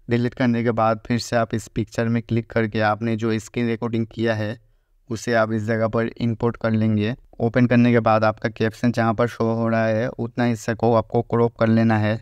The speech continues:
क्रॉप करने के बाद आपको कैप्शन को जहाँ पर भी शो करना है उस जगह पर आप इसे सेट कर देंगे।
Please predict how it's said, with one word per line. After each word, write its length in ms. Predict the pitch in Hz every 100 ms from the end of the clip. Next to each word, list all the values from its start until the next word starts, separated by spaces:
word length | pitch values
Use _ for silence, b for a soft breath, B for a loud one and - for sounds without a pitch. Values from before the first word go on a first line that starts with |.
| - _
क्रॉप 260 | 127 123 117
करने 240 | 123 120
के 80 | 117
बाद 280 | 117 113 113
आपको 460 | 110 110 - 113 113 -
कैप्शन 360 | 117 110 -
को 140 | 120 120
जहाँ 260 | 117 113 113
पर 180 | 117 117
भी 120 | 120
शो 280 | - - 117
करना 320 | 120 120 113
है 200 | 113 113
उस 240 | - 117 110
जगह 240 | 113 110
पर 200 | 107 110
आप 220 | 107 110
इसे 260 | - 107 113
सेट 280 | 107 117 110
कर 140 | - 113
देंगे। 440 | 110 113 110 110